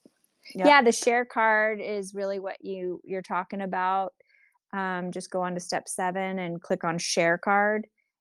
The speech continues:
Speaker 2: and then print out, you can print ten up on a page, and then just, it has the documentary on it, has the titles on the back, so people can start asking and watching and get the links and stuff. So we do have something like that.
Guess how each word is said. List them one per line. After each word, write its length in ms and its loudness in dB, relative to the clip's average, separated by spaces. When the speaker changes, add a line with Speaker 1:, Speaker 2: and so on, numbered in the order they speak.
Speaker 2:
and 280 -4
then 200 -4
print 340 -2
out, 300 4
you 100 -2
can 140 -6
print 220 -4
ten 240 -2
up 200 -2
on 140 0
a 60 -4
page, 420 2
and 160 -2
then 180 -2
just, 380 0
it 120 2
has 280 0
the 60 0
documentary 680 4
on 220 2
it, 380 0
has 340 -2
the 480 2
titles 420 4
on 140 0
the 80 -2
back, 480 -2
so 120 -6
people 360 -8
can 240 -4
start 400 4
asking 560 -2
and 140 -6
watching 500 -4
and 280 -6
get 180 -4
the 120 -4
links 320 -4
and 80 -8
stuff. 240 -4
So 180 -4
we 140 6
do 160 0
have 160 -6
something 380 -6
like 200 -4
that. 400 4